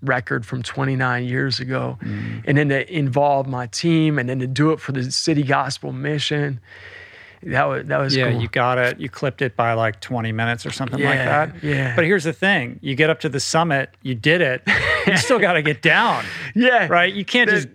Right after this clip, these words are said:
Speaker 2: get in a van and drive off.
Speaker 1: That's the
Speaker 2: The summit
Speaker 1: challenge.
Speaker 2: of this huge mountain.
Speaker 1: Right. So, yeah, my mind was really thinking about that because the temperature, even in the summertime, is really cold up there.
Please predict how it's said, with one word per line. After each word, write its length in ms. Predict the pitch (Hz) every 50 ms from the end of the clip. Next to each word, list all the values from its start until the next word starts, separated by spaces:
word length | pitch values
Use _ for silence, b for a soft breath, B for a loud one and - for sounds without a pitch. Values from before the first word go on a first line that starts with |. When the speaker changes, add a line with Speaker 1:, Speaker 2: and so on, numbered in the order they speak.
| - - -
Speaker 2:
get 160 | - 196 -
in 60 | 180
a 80 | 180 143
van 340 | 135 165 175 185 190 180
and 100 | 170 156
drive 320 | 143 143 160 156 151 147 135
off. 360 | 156 185 226 170 120 113 -
Speaker 1:
That's 400 | 175 151 156 180 185 202 190 160
the 120 | - 180 165
Speaker 2:
The 160 | 143 - 190
summit 120 | 180 160 151
Speaker 1:
challenge. 260 | 175 165 170 170 160
Speaker 2:
of 40 | 156
this 140 | 156 131 -
huge 220 | - 170 165 135 123
mountain. 480 | 151 175 202 240 - 107 156 160 156
Speaker 1:
Right. 420 | 156 170 165 160 156 151 139 127 - -
So, 720 | - - 165 160 160 156 156 156 151 151 151 151 151 147
yeah, 580 | 147 151 156 160 156 151 151 151 147 135 147
my 180 | 156 160 165 180
mind 380 | 180 180 196 196 202 196 175
was 180 | 165 156 127 131
really 240 | 147 165 160 151 139
thinking 400 | 120 - - 156 143 - 147 139
about 420 | 131 120 113 135 123 120 120 - -
that 200 | 131 117 113 123
because 640 | 139 135 - - 143 139 135 135 143 139 135 131
the 160 | 135 143 143 127
temperature, 760 | - - 175 175 160 - - - - 170 160 151 143 143 139 -
even 300 | - 156 147 143 151 143
in 100 | 139 131
the 60 | 127
summertime, 840 | 117 - - 143 139 143 143 131 - - 151 147 147 147 147 143 143
is 200 | - 123 107 113
really 260 | 135 147 139 139 131
cold 380 | 120 - - 131 135 139 147 143
up 160 | 147 151 -
there. 360 | - 151 156 156 151 151 139